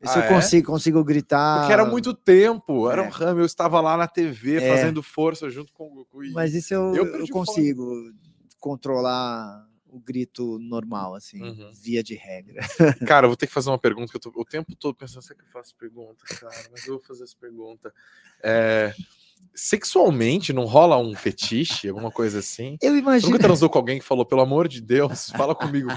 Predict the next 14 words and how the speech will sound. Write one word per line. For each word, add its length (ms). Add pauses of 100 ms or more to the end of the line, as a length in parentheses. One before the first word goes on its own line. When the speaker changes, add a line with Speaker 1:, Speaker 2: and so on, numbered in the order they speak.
(640)
Speaker 2:
me 60
chama 240
de 100
Vegeta, 500
faz 200
alguma 280
coisa"? 600
Speaker 1:
Ah. 100
<laughs> 1600 (840)
Ah, 720 (400)
eu 180
acho 260
que 100
sim. 520